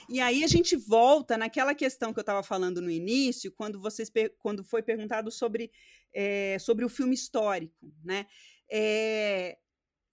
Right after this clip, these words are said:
eu penso que a gente pode ampliar a noção de filme histórico considerando não mais a, a questão material do filme, mas o pensamento construído sobre o passado.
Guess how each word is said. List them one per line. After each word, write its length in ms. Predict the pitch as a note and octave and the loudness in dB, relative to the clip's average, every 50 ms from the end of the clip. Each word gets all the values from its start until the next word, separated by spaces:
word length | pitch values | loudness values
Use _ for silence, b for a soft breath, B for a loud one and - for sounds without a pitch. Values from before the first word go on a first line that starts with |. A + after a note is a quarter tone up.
| _ _ _ _ _ _ _ _ _ _ _ _ _ _ | _ _ _ _ _ _ _ _ _ _ _ _ _ _
eu 180 | C4 C#4+ F4+ E4+ | 0 0 0 0
penso 540 | - _ C#4 D4 F4 G4 G#4+ - - E4 | 0 _ 2 4 4 2 2 0 -4 -6
que 80 | - D4 | -2 -2
a 60 | C4+ | -2
gente 220 | B3+ C4+ C#4+ D4 - | 2 2 0 0 0
pode 280 | - C4+ C4 A3+ B3+ | 0 0 0 2 0
ampliar 580 | B3+ B3+ - - B3 A#3+ A3+ A3+ A#3+ C#4+ E4+ G4 | -2 -2 -4 -4 -6 -2 0 0 2 2 2 0
a 60 | G#4+ | 0
noção 340 | F4+ C#4+ C4 C4+ - A#3+ A#3 | 0 -2 -2 -2 -2 -4 -4
de 120 | A3 G#3+ | -4 -8
filme 240 | G#3 - A#3+ G#3+ G#3 | -6 -6 -6 -6 -6
histórico 840 | G3+ - - - A3+ B3 C#4+ E4 F4 E4 C#4 A#3+ - _ G3 E3+ E3 b b b b b b b b _ _ _ _ _ _ _ _ _ | -8 -8 -4 -2 -2 0 2 2 2 0 -2 -4 -8 _ -10 -10 -10 b b b b b b b b _ _ _ _ _ _ _ _ _
considerando 1120 | - F4+ F#4+ G4+ - - - E4+ C#4 A#3 C4 B3+ B3 B3 C#4 E4 F#4+ G4 F4 C#4+ C#4+ C4 | 6 8 8 8 6 2 0 0 0 4 6 6 6 8 6 6 4 4 4 2 2 2
não 280 | C4+ D4+ E4+ E4 D#4+ | 4 4 4 2 2
mais 720 | C#4+ B3+ C4 C#4 D#4 E4+ F4+ D#4+ C#4 A3+ - - - - - _ _ | 0 0 2 2 2 2 2 2 0 -2 -4 -8 -10 -12 -14 _ _
a, 440 | - C#3+ - A3 A3+ G3+ - G#3+ G#3 | -4 0 2 2 2 2 2 0 0
a 60 | G3+ | 0
questão 520 | G#3 - A#3 A3+ A3+ - - - A#3 A3+ A3 | 2 2 0 0 0 -4 -2 -2 0 0 0
material 720 | A3 A3+ A#3+ C#4 - C#4 A#3 G#3+ G#3+ G#3 G3+ G3+ G3 G3 F#3+ | 0 -2 -2 0 -2 -2 -2 0 0 0 2 2 0 0 -2
do 100 | F#3+ F3+ | -4 -6
filme, 560 | - - - B3 C4 D4 D#4+ E4 C#4+ B3 A#3 | -10 -10 -6 -4 -2 0 0 0 -2 -2 -2
mas 240 | A#3 A#3+ B3 G#3+ G#3+ | -2 -2 -2 -2 -4
o 80 | C4 | -6
pensamento 920 | - _ D#4+ E4+ G4 A#4 - - F#4+ F4 D4 C4+ C#4+ E4+ G4+ A#4 - G4 D4 | -4 _ 0 0 0 0 0 -2 0 0 2 2 2 2 0 0 -2 -2 -4
construído 640 | - E4 D4 D#4 D4+ - - B3 C#4 D#4+ E4 F4 D4+ | -2 -2 -2 -2 -2 -4 -4 -2 -2 -2 -2 -2 -6
sobre 280 | - - D4+ C4 C4+ | -4 -4 -4 -4 -4
o 60 | C4 - | -6 -6
passado. 640 | - A3 A3+ - - G3+ F3+ - - E3 D3 D3+ | -6 -8 -8 -6 -6 -6 -6 -6 -6 -12 -20 -20